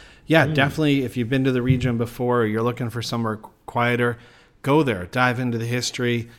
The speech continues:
Speaker 1: see some amazing stuff. Can't recommend it enough. So I think I'm just gonna wrap it up and say goodbye. Thanks for listening.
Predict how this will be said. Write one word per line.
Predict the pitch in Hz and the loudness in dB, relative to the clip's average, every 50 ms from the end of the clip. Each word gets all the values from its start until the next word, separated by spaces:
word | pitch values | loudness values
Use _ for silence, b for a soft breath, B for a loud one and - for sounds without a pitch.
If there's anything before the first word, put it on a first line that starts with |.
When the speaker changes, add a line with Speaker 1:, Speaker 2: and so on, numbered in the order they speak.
| b b b b b | b b b b b
Speaker 1:
see | - - - - 139 131 | -12 -10 -4 -4 -4 -4
some | 123 - 127 120 | -2 -2 0 0
amazing | 120 117 117 117 117 110 120 117 | 2 2 2 2 2 0 -2 -4
stuff. | 110 - - 123 117 113 - - - - | -4 -2 -2 -2 -2 -2 -4 -10 -14 -6
Can't | - 135 131 117 | -4 -4 -2 0
recommend | 117 120 120 117 - 117 113 113 110 | 0 -2 -2 -2 -2 -4 -2 -2 -2
it | 110 107 | -2 -2
enough. | 110 113 135 143 - | -2 -2 -2 -2 -2
So | - - - 120 | -4 -6 -2 -2
I | 127 139 | 0 0
think | 143 123 117 | 0 0 0
I'm | 120 120 110 | 0 0 0
just | 107 - - | -2 -4 -4
gonna | - 113 107 | -2 -2 0
wrap | 104 113 117 117 110 - | 2 2 2 2 0 0
it | 113 | 0
up | 117 131 117 - - | 0 0 -2 -2 -4
and | 120 107 104 104 104 104 101 90 | -2 -2 -2 -2 -2 -4 -6 -6
say | - - - 135 127 | -8 -2 2 2 2
goodbye. | 120 120 104 92 120 120 127 127 127 123 | 2 2 0 2 2 4 4 4 4 2
Thanks | 123 - 131 123 - - | 0 -2 -2 -2 -2 -2
for | - 113 | 0 2
listening. | 117 123 113 - - 131 127 | 2 2 2 2 2 2 2